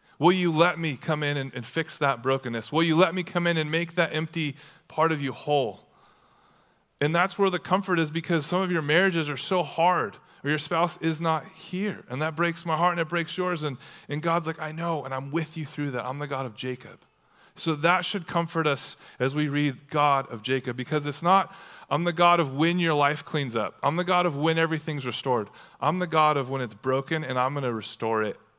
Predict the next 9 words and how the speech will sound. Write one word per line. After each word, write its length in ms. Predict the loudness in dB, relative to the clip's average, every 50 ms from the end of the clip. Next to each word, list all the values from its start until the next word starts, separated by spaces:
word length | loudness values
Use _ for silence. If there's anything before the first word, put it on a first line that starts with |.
| _ _ _ _ _ -10
with 300 | -8 -8 -8 -8 -8 -8
you, 240 | -8 -6 -6 -8 -10 _ _ _ _ _
through 240 | -12 -6 -4 -2 -2
you, 220 | -2 -2 -4 -4
by 180 | -4 -4 -4 -4
my 220 | -4 -4 -4 -4
power." 440 | -4 -4 -6 -4 -4 -4 -6 -10 -12 _ _ _ _ _ _ _ _ _ _ _ _ _ _ _ -8
And 160 | -8 -4 -2 0
that's 420 | 2 2 0 0 -6 -12 -14